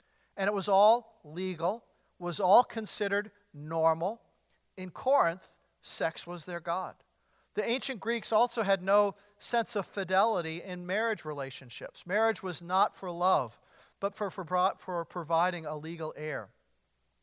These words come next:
The Greek philosopher Demosthenes expressed their attitude towards marriage when he wrote this, "Mistresses we keep for the sake of pleasure,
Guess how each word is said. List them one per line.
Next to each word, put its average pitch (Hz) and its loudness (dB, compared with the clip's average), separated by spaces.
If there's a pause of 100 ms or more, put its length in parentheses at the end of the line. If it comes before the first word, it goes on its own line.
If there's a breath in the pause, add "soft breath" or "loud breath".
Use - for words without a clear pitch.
The 165 -12
Greek 196 -6
philosopher 180 4 (260 soft breath)
Demosthenes 165 0 (260 soft breath)
expressed - 0
their 208 -2
attitude 190 0
towards 170 -6
marriage 160 -6
when 160 -10
he 160 -12
wrote 147 -8
this, - -8 (300 soft breath)
"Mistresses 226 0
we 196 -6
keep - -12
for 180 -14
the 165 -12
sake 165 -6
of 151 -16
pleasure, 143 -4